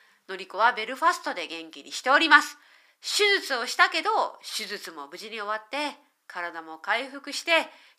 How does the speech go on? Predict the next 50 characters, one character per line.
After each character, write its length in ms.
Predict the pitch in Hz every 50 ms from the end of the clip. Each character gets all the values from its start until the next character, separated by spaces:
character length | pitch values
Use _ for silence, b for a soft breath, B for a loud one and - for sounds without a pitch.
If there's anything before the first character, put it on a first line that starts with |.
| _
今 200 | - 190 180 170
日 40 | 147
も 120 | 147 147
元 260 | 151 165 185 214 208 196
気 140 | - 185
に 160 | 196 262 269 - - -
日 80 | 160
本 240 | 151 151 165 185 190
語 120 | 202 214
を 60 | 208 208
教 180 | - - 226
え 40 | 247
て 160 | 247 277 277
い 60 | 269
ま 140 | 240 262 277
す。 140 | 277 - - b b b b b b b
た 100 | - 311
く 80 | 320 -
さ 100 | - 508 508 494
ん 0 | 392
の 60 | 320
生 180 | - 339 302
徒 100 | 302 294
さ 140 | 269 - 262
ん 60 | 240
が 100 | 220 226
い 80 | 220 226
て、 220 | - 349 320 262 B B B B B _
経 220 | - - 185 175
済 220 | 175 190 180 180 180
的 200 | 175 170 208 220
に 120 | 233 247
問 200 | 170 156 156 160
題 200 | 160 180 185 185
も 100 | 175 175
な 140 | 170 202 240
い。 80 | 226 - b b b b b b _
だ 120 | - 240
か 100 | - 247
ら 100 | 247 277
心 320 | 269 - - 226 254 254 -
配 220 | - 302 311 320
し 140 | 311 - 285
な 120 | 311 349
い 60 | 392
で 80 | 359 339
く 80 | 311 240
だ 100 | 196 -
さ 140 | - 185
い。 80 | 131 -